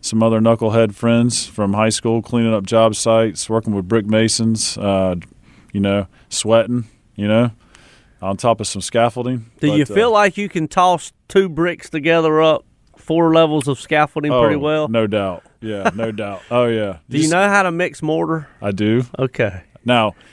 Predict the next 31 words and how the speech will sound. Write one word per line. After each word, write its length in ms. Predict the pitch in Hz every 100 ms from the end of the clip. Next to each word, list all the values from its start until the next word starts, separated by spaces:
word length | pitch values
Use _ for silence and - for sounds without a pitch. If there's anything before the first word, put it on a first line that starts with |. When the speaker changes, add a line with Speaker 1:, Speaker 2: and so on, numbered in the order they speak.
| _
Speaker 1:
if 100 | 107
you 140 | 131
ask 160 | 135 135
me 80 | 135
to 80 | 120
do 180 | 139
it 40 | 123
right 220 | 127 123
this 160 | 117 120
minute, 360 | 127 127 113 - 117
um, 480 | 117 110 107 92 - -
I, 200 | 95 107
I 20 | 107
couldn't 240 | 151 127
do 120 | 131
it 60 | 123
as 100 | 113
fast 300 | - 123 113
as 120 | 113
I 80 | 113
did 340 | 104 107 120 110
in 100 | 101
the 100 | 98
summer 400 | - 117 113 104
of, 220 | 98 92
uh, 260 | 98 95 92
nineteen 400 | 107 104 107 107
ninety-six. 800 | 98 87 - 104 87 - - -
Speaker 2:
So 160 | 143
when 140 | 143 151
I, 260 | 175 170